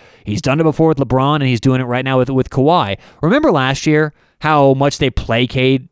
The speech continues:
placated to Kawhi Leonard, and he didn't have to show up when he wanted to, and he's the only player who, who could live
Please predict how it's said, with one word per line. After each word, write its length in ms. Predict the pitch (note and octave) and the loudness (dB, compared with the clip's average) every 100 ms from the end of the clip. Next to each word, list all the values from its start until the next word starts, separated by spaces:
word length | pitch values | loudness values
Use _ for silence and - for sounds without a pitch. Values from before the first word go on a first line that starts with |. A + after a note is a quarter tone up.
| - - | -12 -4
placated 540 | C3 C#3 C#3 C#3 C3 | 0 0 -2 -4 -4
to 300 | - B2+ A2+ - _ _ - | -2 0 0 -2 _ _ -2
Kawhi 300 | A#2+ A#2+ B2+ | 0 2 0
Leonard, 560 | B2 B2 B2+ B2 A#2+ | 0 0 2 2 0
and 140 | A2 G#2 | -2 -4
he 180 | A2 - _ - | -4 -6 _ -6
didn't 180 | C3 D3 | -2 -2
have 100 | C3+ | -4
to 80 | D3 | -4
show 300 | - D#3 C#3+ | 0 2 2
up 140 | C#3 | 2
when 120 | D3+ | 0
he 80 | C#3+ | 2
wanted 360 | B2 B2 B2+ A#2 | 4 2 -2 -2
to, 340 | C3 C3 B2+ | 0 2 2
and 100 | B2 | 2
he's 280 | B2+ B2+ A2+ | 0 0 0
the 40 | |
only 220 | A#2 D#3 D3 | -2 -2 -2
player 320 | C#3 C#3 C3 | -2 2 4
who, 180 | D3+ C3+ | 4 4
who 140 | C#3+ | 2
could 160 | D3 C3+ | 0 0
live 260 | C#3+ C3 | 0 0